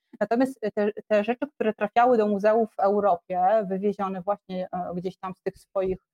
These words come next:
e, m, miejsc, w których były, e, one były wręcz czyszczone, oczyszczane, wybielane, <laughs> szorowane, żeby nie pozostawić żadnych śladów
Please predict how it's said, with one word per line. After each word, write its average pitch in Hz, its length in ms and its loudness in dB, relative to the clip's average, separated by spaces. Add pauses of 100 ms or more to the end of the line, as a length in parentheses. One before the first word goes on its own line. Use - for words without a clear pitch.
(300)
e, 185 220 2
m, 185 300 -4 (140)
miejsc, 202 300 0
w - 140 -20
których 190 240 -4
były, 185 440 0 (380)
e, 202 400 2
one 233 260 4
były 233 220 6
wręcz 233 320 0
czyszczone, 254 720 2
oczyszczane, 226 840 2
wybielane, 214 800 4
<laughs> - 20 -12
szorowane, 254 920 4
żeby 247 200 2
nie 247 100 4
pozostawić 254 560 2
żadnych 349 420 4
śladów 220 360 0